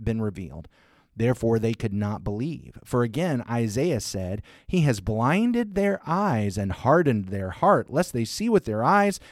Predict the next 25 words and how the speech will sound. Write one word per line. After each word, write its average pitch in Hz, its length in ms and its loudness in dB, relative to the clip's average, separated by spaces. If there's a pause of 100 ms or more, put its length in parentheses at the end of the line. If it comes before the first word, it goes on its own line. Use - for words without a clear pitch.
(120)
and 123 120 2
understand 160 440 0
with 175 100 0
their 110 160 0
heart 185 320 2
and 117 160 -2
turn, 196 380 0
and 120 220 -2
I 107 180 -2
would 117 180 -2
heal 98 280 -6
them.' 92 260 -8 (580)
Isaiah 131 380 6
said 175 260 6
these 98 220 -6
things 107 260 -6
because 160 260 -2
he 175 80 -2
saw 233 320 2
his 120 220 0
glory 117 360 0
and 127 140 0
spoke 226 340 0
of 110 100 0
him. 95 280 -8